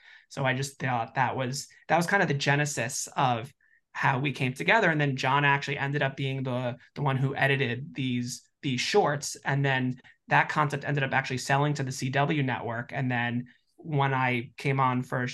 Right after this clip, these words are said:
as a showrunner for that, John was obviously, um, you know, there by my side, not just on set looking at things, but then he was also editing it and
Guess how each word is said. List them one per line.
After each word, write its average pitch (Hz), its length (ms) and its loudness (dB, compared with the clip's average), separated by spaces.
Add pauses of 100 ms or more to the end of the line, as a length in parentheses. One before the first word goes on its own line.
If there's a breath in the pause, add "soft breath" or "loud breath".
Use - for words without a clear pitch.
as 143 180 0
a 131 40 -2
showrunner 160 420 4
for 127 120 -6
that, 135 320 -2
John 131 360 0
was 135 120 -10
obviously, 127 680 -4 (400 soft breath)
um, 117 500 -4 (260)
you 190 120 -4
know, 123 120 0
there 135 560 4 (260)
by 147 240 4
my 127 220 2
side, 139 400 2
not 131 180 -2
just 135 180 -10
on 120 140 -4
set 135 320 2
looking 139 220 -2
at 143 100 -6
things, 131 160 -6
but 131 100 -8
then 123 120 -2
he 131 120 -2
was 120 120 -4
also 117 340 -6
editing 127 320 -2
it 120 140 -4
and 123 220 -6